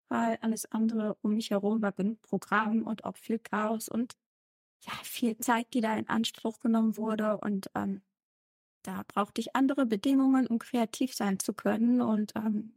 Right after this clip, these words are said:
jetzt habe ich gelernt, sehr viel auszublenden. Und, äh, da kann auch jemand durch die Wohnung flitzen, da können auch Krankenwagen vorbeifahren, da kann auf und draußen Baustelle eröffnet werden. Das ist mir mittlerweile <laughs> total egal.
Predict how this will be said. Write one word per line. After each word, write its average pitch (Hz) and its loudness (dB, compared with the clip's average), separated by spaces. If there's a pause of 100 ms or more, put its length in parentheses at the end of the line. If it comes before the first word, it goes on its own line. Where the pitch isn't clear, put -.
(100)
jetzt - -6
habe 214 0
ich - -8
gelernt, 208 0
sehr 202 0
viel - -2
auszublenden. 226 0 (760)
Und, 214 -6 (100)
äh, 208 -4
da 269 -4
kann 294 2
auch 220 -2
jemand 214 -2
durch 254 -2
die 220 0
Wohnung 214 0
flitzen, - -2
da 220 2
können 269 -4
auch 240 -2
Krankenwagen 233 0
vorbeifahren, 233 -2
da 247 0
kann 269 0
auf 233 0
und 233 -4
draußen 226 0
Baustelle 214 0
eröffnet 214 -2
werden. 214 -2
Das 214 -4
ist - -16
mir 226 4
mittlerweile 214 0
<laughs> - -20
total 226 -2
egal. 220 0